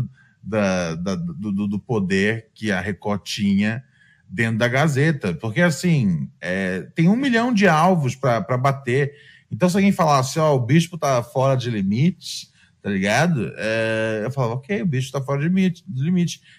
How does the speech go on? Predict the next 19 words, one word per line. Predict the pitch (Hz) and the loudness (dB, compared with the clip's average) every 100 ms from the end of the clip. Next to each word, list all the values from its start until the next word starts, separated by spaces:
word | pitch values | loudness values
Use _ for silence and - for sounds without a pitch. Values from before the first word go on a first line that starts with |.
| _ | _
Deixa | 104 95 113 | -6 -2 -4
alguém | 113 110 110 123 143 139 - | -2 -2 0 0 0 -2 -6
onde, | 101 107 104 101 | -4 -2 -2 -4
tipo, | - 101 - 104 98 85 73 - _ _ - | -6 -10 -6 -4 -2 -2 -6 -10 _ _ -8
aonde | 104 104 104 101 | -4 -2 0 -2
o | |
bispo | 92 104 98 113 | 0 -2 -2 -4
não | 107 | -4
esteja | 113 113 107 | -4 -4 -6
fora | - 113 113 | -4 -4 -4
de | |
limite, | 120 120 127 | -4 -4 -2
bater | 143 160 165 214 | -2 0 0 0
nele. | 220 202 156 87 - _ | 2 2 2 -2 -8 _
E | - | -2
eu | 127 | 0
bato | 120 107 123 135 | 2 0 0 -4
aqui, | 131 - 240 165 82 - _ - | -2 -2 0 0 -2 -10 _ -4
aonde | 117 117 117 123 131 107 139 160 | 0 0 0 0 0 0 2 2